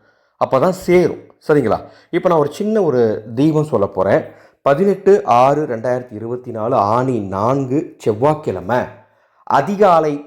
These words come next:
நான்கு மணியிலிருந்து ஐந்து நாற்பது மணிக்குள்ள இந்த தீபத்தை ஏற்றினால் அந்த யோகம் உங்கள் குடும்பத்திற்கு கிடைக்கும். எப்படி ஏற்ற வேண்டும் தெரியுமா? ஒரு சிறிய தட்டுல கொஞ்சமா வாசனை பூக்கள் பரப்பிக்கோங்க. பரப்பி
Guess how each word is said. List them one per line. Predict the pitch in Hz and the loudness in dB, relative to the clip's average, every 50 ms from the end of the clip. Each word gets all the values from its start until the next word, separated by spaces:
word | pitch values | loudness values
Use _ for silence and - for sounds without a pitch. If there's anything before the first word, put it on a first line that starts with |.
| - | -14
நான்கு | - 110 113 117 135 160 185 202 220 208 175 190 185 | -12 -6 -2 0 2 2 2 2 0 -4 -6 -6 -6
மணியிலிருந்து | 156 131 113 107 101 98 98 95 95 87 90 101 107 110 107 - - - _ _ _ _ _ _ _ _ | -6 -6 -6 -6 -6 -6 -6 -6 -6 -6 -8 -8 -6 -6 -6 -6 -10 -16 _ _ _ _ _ _ _ _
ஐந்து | 104 123 143 180 214 233 226 190 233 202 | 2 4 4 4 2 -2 -4 -6 -8 -4
நாற்பது | 175 135 127 131 127 - 135 120 120 | -2 -2 -2 -2 -2 -4 -6 -6 -4
மணிக்குள்ள | 107 107 107 107 110 - - 131 135 | -4 -4 -6 -6 -8 -8 -6 -4 -2
இந்த | 139 127 117 107 92 101 | -2 -2 -2 -2 -2 -4
தீபத்தை | 90 87 120 139 151 147 143 - - 101 92 90 | -2 -2 -2 -2 -2 -2 -4 -6 -4 -6 -6 -2
ஏற்றினால் | 95 101 98 - - 101 90 85 92 98 107 117 120 120 120 120 - - - _ _ _ _ | -2 -2 -2 -4 -6 -8 -6 -4 -2 0 2 4 2 2 0 -2 -8 -16 -20 _ _ _ _
அந்த | - 107 120 120 113 101 104 | 0 0 0 0 0 0 0
யோகம் | 104 98 101 110 123 139 147 151 151 160 170 214 220 - - - | -2 0 0 2 4 6 4 4 4 2 0 -2 -2 -8 -12 -12
உங்கள் | 117 117 - 107 104 101 | -10 -8 -6 -8 -8 -8
குடும்பத்திற்கு | - 123 123 131 120 120 110 - - 113 107 - - - | -8 -8 -6 -4 -2 -4 -4 -4 -6 -8 -10 -6 -8 -4
கிடைக்கும். | - 110 98 92 92 - - 101 90 - - _ _ | -2 0 0 0 -2 -2 -4 -6 -6 -6 -12 _ _
எப்படி | 107 107 107 - - 165 156 143 120 | -4 -2 -2 0 0 0 0 2 2
ஏற்ற | 117 113 110 - 113 110 | 0 0 -2 -2 -4 -2
வேண்டும் | 104 107 107 104 101 98 | -2 -2 -2 -4 -6 -4
தெரியுமா? | - - 196 240 240 214 147 110 101 - - - - _ _ _ _ | -4 -4 -2 -2 -2 0 0 0 0 -2 -4 -10 -20 _ _ _ _
ஒரு | _ 104 104 104 104 | _ 0 0 0 0
சிறிய | - - - 131 135 160 160 151 | -2 -4 -4 -4 -4 -2 -2 -2
தட்டுல | - - - - - - - 127 107 - 156 160 120 92 - - - _ _ _ _ _ _ _ _ - | -2 -2 -2 -6 -6 -4 -6 -2 0 2 2 2 2 0 -6 -12 -20 _ _ _ _ _ _ _ _ -8
கொஞ்சமா | 120 127 147 147 - 143 120 135 156 143 110 | -6 -6 -6 -4 -4 -2 -2 0 0 0 2
வாசனை | 107 107 127 143 143 - 160 156 139 | 4 4 4 2 2 -2 -10 -12 -12
பூக்கள் | - - 98 - - 113 - - | -12 -12 -10 -8 -8 -8 -6 -6
பரப்பிக்கோங்க. | 104 98 101 - 113 101 - 95 87 87 85 85 | -6 -6 -6 -8 -12 -14 -12 -10 -10 -10 -12 -10
பரப்பி | - 113 110 113 120 113 - 170 170 135 92 - | -4 0 0 0 0 -2 -4 -6 -6 -6 -6 -8